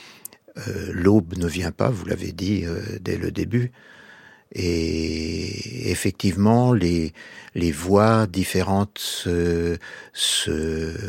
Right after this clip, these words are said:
superposent, les rêves, euh, s'imbriquent, ils sont, euh, on, on a des rêves à l'intérieur des rêves, euh, on,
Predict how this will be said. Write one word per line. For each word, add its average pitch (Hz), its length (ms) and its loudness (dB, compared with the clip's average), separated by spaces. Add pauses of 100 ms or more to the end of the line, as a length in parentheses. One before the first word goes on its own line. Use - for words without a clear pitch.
(220)
superposent, - 1000 2 (400)
les 87 200 2
rêves, 95 600 4 (720)
euh, 82 380 -4 (760)
s'imbriquent, - 960 4 (480)
ils 85 160 0
sont, 95 580 4
euh, 87 1000 -2 (760)
on, - 140 -10 (380)
on 85 120 -2
a 90 80 4
des 90 160 4
rêves 98 380 4
à 92 40 2
l'intérieur 92 640 0
des 98 140 2
rêves, 110 480 4
euh, 87 500 0
on, 90 420 -2